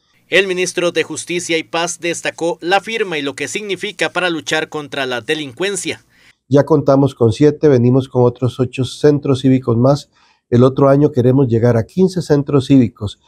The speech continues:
Speaker 2: que se convierten en una casa, en un lugar donde los menores de dieciocho años pueden llegar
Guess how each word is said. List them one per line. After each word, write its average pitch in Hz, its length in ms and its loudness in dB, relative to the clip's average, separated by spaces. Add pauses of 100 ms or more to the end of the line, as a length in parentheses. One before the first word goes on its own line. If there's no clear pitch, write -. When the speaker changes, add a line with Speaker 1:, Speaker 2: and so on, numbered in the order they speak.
(200)
Speaker 2:
que 139 120 0
se 151 100 0
convierten 143 540 4
en 127 140 4
una 180 260 4
casa, 131 420 2
en 120 60 0
un 160 160 6
lugar 127 400 2 (400)
donde 131 320 4
los 131 120 6
menores 143 400 4
de 123 120 2
dieciocho 147 420 -2
años 147 340 -2
pueden 156 300 4
llegar 131 420 4